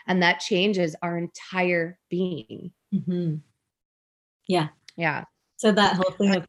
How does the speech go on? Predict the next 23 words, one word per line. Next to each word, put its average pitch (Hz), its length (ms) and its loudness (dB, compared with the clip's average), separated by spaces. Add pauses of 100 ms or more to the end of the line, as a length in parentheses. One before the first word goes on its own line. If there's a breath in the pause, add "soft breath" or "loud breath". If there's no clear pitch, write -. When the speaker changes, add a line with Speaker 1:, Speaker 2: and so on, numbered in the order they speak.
Speaker 2:
coming 202 260 4
back 185 200 0
to 165 120 -4
center 175 840 0
and 170 160 0
then 170 220 2
your 170 140 0
intention. 160 960 -4 (140 loud breath)
Speaker 1:
Yeah. 262 480 6 (240)
And 240 380 4
then, 240 200 4
then 254 160 4
paying 247 240 2
attention 208 840 -2
to 180 220 2
it 165 160 2
and 202 140 0
noticing 220 500 0
that 196 160 2
when 202 140 0
you 202 120 2
fall 202 280 0
backwards 180 800 -6